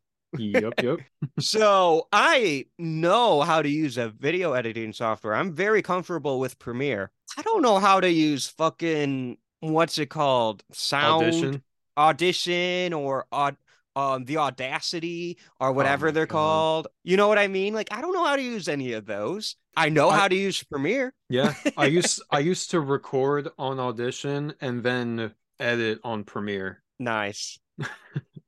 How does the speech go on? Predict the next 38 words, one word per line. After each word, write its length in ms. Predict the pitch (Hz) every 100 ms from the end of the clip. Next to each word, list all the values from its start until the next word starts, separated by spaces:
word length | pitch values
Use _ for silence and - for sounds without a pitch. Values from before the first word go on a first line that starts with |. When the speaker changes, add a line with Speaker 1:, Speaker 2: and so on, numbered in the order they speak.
| 120 - _ _ _ -
Speaker 1:
Didn't 260 | 143 151
know 120 | 151 143
what 80 |
the 140 | 127 101 - _ -
heck 200 | 180 170
I 100 | 160
was 220 | 151 127
doing 280 | 143 156 139
with 120 | 131
Audition, 540 | 127 120 139 - 123 107
but 220 | 117 - -
it 80 | 135
worked 280 | 160 151
out 200 | 156 147
for 100 | 135
as 120 | 123 117
long 180 | 123
as 120 | 117 101
it 100 | 98
did. 280 | 113 101 101 _ -
Speaker 2:
You, 160 | 139 - - _ _ -
that, 160 | 139 -
and 160 | 160
you 60 | 170
know 120 | 180
what? 160 | 190 214
If 120 | 220
it 100 | 175
works, 320 | 165 202 -
it 100 | 196
works. 440 | 165 220 - - - _ _ _ -
We're 100 | 147
recording 460 | 160 127 185 180
Speaker 1:
Exactly. 200 | 175 175
Speaker 2:
off 40 | 127
Zoom 320 | 135 185 190
right 160 | 180 180
now. 280 | 190 196